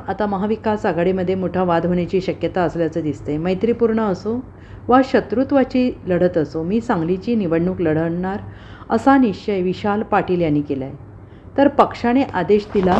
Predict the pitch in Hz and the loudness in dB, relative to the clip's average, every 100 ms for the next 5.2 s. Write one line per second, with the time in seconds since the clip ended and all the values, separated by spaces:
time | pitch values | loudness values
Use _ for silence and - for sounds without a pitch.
0 | - 254 - 214 175 185 254 262 277 240 | 2 -2 2 2 2 2 2 4 2 2
1 | 185 202 220 240 247 277 240 170 180 190 | 0 -4 -2 0 2 4 4 4 4 0
2 | - 165 160 151 160 208 - 180 208 190 | -2 0 2 2 2 0 -2 -4 -2 -2
3 | 190 220 226 262 285 - - - - 240 | -2 0 2 2 0 -8 -20 -20 2 6
4 | 226 247 285 285 262 254 262 226 - 208 | 6 6 6 4 2 2 0 0 -2 -2
5 | 185 | -2